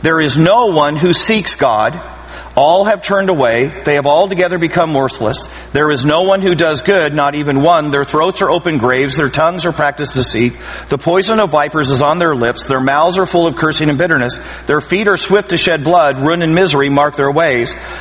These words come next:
The way of peace they do not know. There is no fear of God in their eyes." Sounds a little bit like Hollywood. But anyway, all right. So remember, the guy who's writing this, who's writing Romans, also writes,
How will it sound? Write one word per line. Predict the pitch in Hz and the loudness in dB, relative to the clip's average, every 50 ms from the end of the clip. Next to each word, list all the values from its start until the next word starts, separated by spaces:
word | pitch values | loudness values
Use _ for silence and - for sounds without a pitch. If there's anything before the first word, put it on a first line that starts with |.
| - - | -8 -4
The | - 147 | -2 -2
way | 139 143 151 170 190 | 0 2 2 2 2
of | 208 202 196 | 2 0 0
peace | 175 170 160 156 | 0 0 0 0
they | - 160 143 | 0 0 0
do | 123 139 156 | 0 0 0
not | 165 170 165 - | 0 0 0 0
know. | 131 127 117 110 120 139 - - - - - - | 0 -2 -2 -2 -2 -6 -8 -14 -18 -18 -10 -4
There | - 147 160 | -4 -2 -2
is | - 170 185 170 | -2 -2 -2 -2
no | 190 185 175 | -2 -2 -2
fear | - 175 170 165 160 | 0 0 2 2 2
of | 147 127 | 0 0
God | 151 170 165 131 117 110 120 139 131 - - | 0 0 2 2 2 0 0 -4 -6 -4 -2
in | 147 143 | 0 0
their | 139 135 135 | 2 2 2
eyes." | 135 127 113 - - - - - - - - - - - - - - - - - | 2 2 0 -2 -4 -8 -14 -14 -16 -18 -20 -20 -20 -20 -20 -20 -20 -20 -12 -6
Sounds | - - 175 202 165 | -4 -2 -2 0 0
a | 151 | 0
little | 156 196 190 | 0 0 0
bit | 165 120 | 0 0
like | 135 127 | -2 0
Hollywood. | - 156 151 151 127 107 95 - - - - - - - - - - - - - - - - - - | 0 0 0 0 -2 -4 -4 -8 -12 -14 -16 -20 -20 -20 -20 -20 -20 -20 -20 -20 -20 -20 -20 -10 -4
But | - 131 143 | -2 0 0
anyway, | 151 143 127 113 101 | 0 0 -2 -2 -2
all | 95 135 139 | -2 0 0
right. | 120 - - - - - - - - - - - | -2 -2 -8 -18 -20 -18 -16 -16 -14 -14 -12 -6
So | - - - 185 170 165 165 - - - - - - - - - - | -2 2 4 4 4 4 2 -2 -4 -10 -16 -16 -16 -18 -10 -4 0
remember, | 135 160 170 170 190 214 247 233 208 185 | 2 2 2 2 2 0 0 0 0 0
the | 175 180 165 | 0 0 0
guy | 151 185 190 208 226 | 2 2 2 2 0
who's | 220 226 233 202 156 | -2 -4 -4 -2 0
writing | 165 180 175 175 170 170 170 165 151 | 2 2 0 0 -2 -2 0 0 2
this, | 147 180 180 147 139 151 - - - - | 2 2 2 2 0 -2 -4 -8 -6 -2
who's | - 160 147 127 | 0 0 2 2
writing | 151 156 156 151 156 156 151 | 2 0 0 -2 -2 -2 0
Romans, | 147 160 175 185 185 160 135 123 131 147 147 - - - - | 2 2 2 2 2 0 0 -2 -4 -6 -8 -10 -12 -4 0
also | - 151 165 190 226 226 - 233 196 | 2 4 4 4 4 2 2 0 0
writes, | 175 147 135 131 120 117 131 156 - - - - | 0 2 2 2 2 0 0 -2 -4 -4 -6 -6